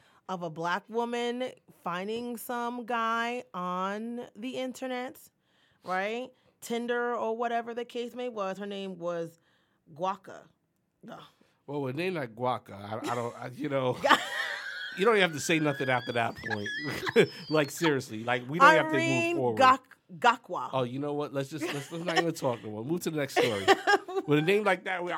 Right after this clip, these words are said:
Speaker 2: God knows what's going on
Speaker 1: No,
Speaker 2: with her.
Speaker 1: I'm just saying, I'm just
Speaker 2: She
Speaker 1: saying
Speaker 2: needed online to meet a man with a name
Speaker 1: I'm
Speaker 2: like
Speaker 1: just
Speaker 2: that.
Speaker 1: saying that, you know, like, people need to be very careful, right? I mean, I know that online dating is the thing and that's the norm, right? But I just think that it's just really crazy to me that here's another black woman who meets a white man,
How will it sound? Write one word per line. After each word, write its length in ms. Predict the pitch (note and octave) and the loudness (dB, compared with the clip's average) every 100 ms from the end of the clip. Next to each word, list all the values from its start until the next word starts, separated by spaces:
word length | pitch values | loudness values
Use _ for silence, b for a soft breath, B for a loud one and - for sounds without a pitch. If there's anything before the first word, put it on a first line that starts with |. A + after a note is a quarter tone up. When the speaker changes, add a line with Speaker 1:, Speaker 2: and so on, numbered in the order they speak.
| E3 C3 | -6 2
Speaker 2:
God 280 | F3 F3+ D#3 | 4 4 6
knows 260 | E3+ C#3 | 6 6
what's 160 | C3 A#2 | 2 0
going 280 | A#2+ A#2 A2+ | 0 0 0
on 80 | A2+ | 0
Speaker 1:
No, 100 | E4+ | 2
Speaker 2:
with 20 | |
her. 40 | - | 4
Speaker 1:
I'm 180 | F4+ F#4+ | 4 4
just 200 | A4+ - | 2 2
saying, 260 | F#4 F4 A3+ | -2 -2 -2
I'm 140 | D#4+ | 0
just 140 | F#4 | 0
Speaker 2:
She 60 | - | 2
Speaker 1:
saying 80 | G#3+ | 4
Speaker 2:
needed 160 | B3 G3+ | 6 6
online 400 | E3 D3+ D3 C#3 | 8 8 8 6
to 80 | C3+ | 6
meet 160 | C3 | 2
a 60 | B2+ | 0
man 240 | B2 B2 | 0 -2
with 100 | A#2+ | -2
a 20 | A#2+ | 2
name 100 | E4 | 2
Speaker 1:
I'm 60 | F#4+ | 2
Speaker 2:
like 100 | F#4 | -2
Speaker 1:
just 140 | - | 0
Speaker 2:
that. 240 | D4+ D#4+ D#4+ | 0 0 2
Speaker 1:
saying 240 | D4+ C#4 | 0 2
that, 320 | C4 A#3+ G3 | 0 0 -4
you 140 | B3 C#4+ | -6 -4
know, 260 | C4 B3 | 0 0
like, 320 | A3+ A#3 G3+ | 0 -2 -4
people 240 | G3 F4+ C5 | -6 -6 -4
need 100 | E4+ | -4
to 80 | D4 | -6
be 120 | A#3 | -8
very 340 | G3 G3 G3 G3 | -4 0 0 0
careful, 680 | - F#3 E3 D#3+ - F#3+ _ | -4 -4 -4 -10 -14 -16 _
right? 340 | F3+ G3 G3+ G#3 | -4 -2 -2 -2
I 80 | A#3+ | -4
mean, 180 | A#3+ A#3 | -4 -4
I 100 | B3+ | -2
know 160 | D#4 D#4 | -2 -2
that 180 | C#4 G#3+ | -2 -2
online 380 | A#3 A#3 A#3 A3 | -2 -2 -4 -4
dating 340 | G#3+ G#3 G#3 | -6 -4 -4
is 120 | G3 | -4
the 100 | G3+ | -6
thing 500 | - G#3 G3 G3 G3 G3 B B | -8 -6 -4 -4 -6 -10 B B
and 180 | G3 G#3 | -4 -4
that's 160 | G3+ | -4
the 140 | - G3+ | -4 -4
norm, 500 | G3 F#3 D#3 D#3+ - | -2 -4 -6 -10 -18
right? 520 | D#3+ E3+ F3 F#3 G#3 - b b - | -10 -4 -2 -2 -4 -10 b b -2
But 100 | A#3 | 0
I 100 | C4 | 2
just 160 | D#4+ | 0
think 160 | D#4+ D#4 | -4 -4
that 100 | C4+ | 0
it's 120 | A#3+ G#3+ | -2 -2
just 200 | A3 F3 | -8 -8
really 400 | G#3+ C#4+ D#4 E4 | -8 -6 -6 -6
crazy 540 | - B3 A#3 A#3+ G#3 | -6 -4 -4 -6 -10
to 160 | - G3 | -8 -6
me 200 | F#3 F3 | -6 -6
that 100 | E3+ | -6
here's 240 | E3+ A#3+ | -6 -6
another 260 | A#3 G#3 C4+ | -4 -4 -4
black 300 | B3+ D4+ D4+ | -4 -6 -4
woman 260 | A#3 G#3+ G#3 | -6 -4 -4
who 140 | G3 | -6
meets 260 | F3 F#3 C4+ | -6 -6 -6
a 60 | |
white 260 | B3+ C4+ A3+ | -4 -6 -4
man, 400 | G#3 G3 F#3+ | -6 -4 -4